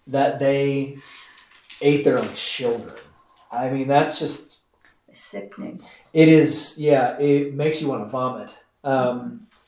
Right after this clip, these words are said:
Speaker 1: and that's, but that's what we talk about. You know, I have mentioned this before, and I'll just mention it briefly so we can keep going. That's, that's, that's a passion. You know, when, when we think in the ancient sense of passions,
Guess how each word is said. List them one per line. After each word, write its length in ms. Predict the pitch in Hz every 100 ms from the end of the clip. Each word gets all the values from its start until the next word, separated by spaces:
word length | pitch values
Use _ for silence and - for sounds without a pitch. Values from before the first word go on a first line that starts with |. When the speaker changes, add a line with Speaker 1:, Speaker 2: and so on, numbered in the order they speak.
| _ _ _ _ -
Speaker 1:
and 460 | 151 147 143 139
that's, 420 | 143 151 - - -
but 260 | 151 143
that's 260 | - 156 160
what 100 | 170
we 120 | 151
talk 300 | 139 147 170
about. 500 | - 131 131 - - _ _ -
You 120 | 151
know, 260 | 139 139 -
I 120 | 151
have 140 | 151
mentioned 300 | 151 156 156 151
this 120 | 143
before, 380 | 139 - 156 165
and 80 |
I'll 80 | 143
just 120 | 143
mention 260 | 160 156 147
it 60 | 131
briefly 380 | 143 143 139
so 140 | 123 135
we 40 |
can 100 | 127
keep 200 | 127 139
going. 300 | 143 143 127 123 - _ - - _
That's, 440 | 131 147 180 - - - -
that's, 580 | 139 151 - - - - _ _ -
that's 200 | 170 277
a 80 |
passion. 500 | - 147 170 - - - _ _ _ _
You 100 | 147
know, 160 | 147 139
when, 600 | 143 156 156 151 147 143 _
when 160 | 165 156
we 120 | 143
think 320 | 175 196 -
in 280 | 180 170 165
the 160 | 151 143
ancient 420 | 160 - 156 -
sense 400 | - 151 147 -
of 300 | - 127 110
passions, 880 | - 147 151 196 190 208 214 - -